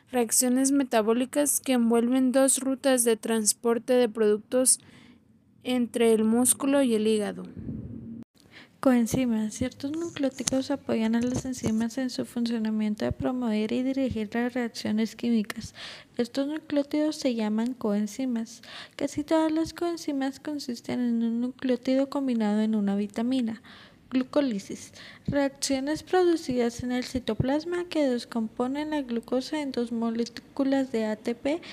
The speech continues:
Speaker 2: Estas no requieren de oxígenos. Respiración celular. Ciclo de Krebs. Reacción que requiere de oxígeno y que se realiza en la mitocondria descompone los productos finales de la glucólisis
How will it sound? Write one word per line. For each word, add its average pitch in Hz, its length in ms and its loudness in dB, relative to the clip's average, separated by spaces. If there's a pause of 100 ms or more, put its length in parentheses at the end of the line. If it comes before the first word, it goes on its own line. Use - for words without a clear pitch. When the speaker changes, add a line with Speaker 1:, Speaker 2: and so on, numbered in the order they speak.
(180)
Speaker 2:
Estas 294 400 0
no 311 180 -4
requieren 226 640 -2
de 214 60 -2
oxígenos. - 760 -6 (1900)
Respiración 262 920 0
celular. 269 540 -2 (240)
Ciclo - 600 -8
de 233 120 -4
Krebs. 240 460 -6 (100)
Reacción 262 540 -2
que 330 140 -2
requiere 254 640 -2
de 247 80 0
oxígeno 349 580 -4
y 339 60 -6
que 254 160 -2
se 226 180 -4
realiza 233 600 -4
en 302 80 -6
la 269 80 -2
mitocondria 240 1000 -2
descompone 254 800 -4
los 330 220 -2
productos 247 640 -2
finales 233 500 -2
de 269 120 -2
la 254 140 -2
glucólisis 269 840 -4